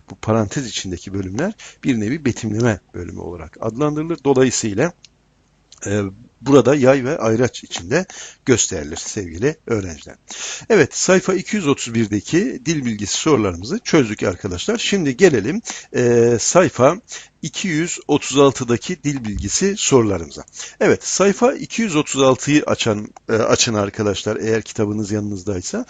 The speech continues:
Orada birinci soru şöyle diyor. "Aşağıdaki cümleler okuduğunuz metinden alınmıştır. Bu cümlelerin yükleminin türüne göre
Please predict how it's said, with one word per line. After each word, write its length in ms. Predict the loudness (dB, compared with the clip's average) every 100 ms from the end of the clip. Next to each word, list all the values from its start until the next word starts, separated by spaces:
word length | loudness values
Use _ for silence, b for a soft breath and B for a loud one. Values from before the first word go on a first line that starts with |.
| B B B
Orada 340 | 0 2 2 2
birinci 280 | 0 0 -2
soru 260 | 0 0
şöyle 360 | 2 2 2 0
diyor. 220 | -4 -4 B B B -6 2
"Aşağıdaki 640 | 2 4 2 2 0 -4
cümleler 460 | 0 2 4 2
okuduğunuz 680 | 0 -2 -4 -2 0 0 -2
metinden 420 | -4 -4 -4 -2
alınmıştır. 680 | 2 4 4 0 -4 -6 -8 -10 B B -6
Bu 80 | -4
cümlelerin 580 | -2 0 2 4 2 0
yükleminin 580 | -6 -2 0 0 -2
türüne 380 | -4 -6 -2 0
göre 340 | 0 0 0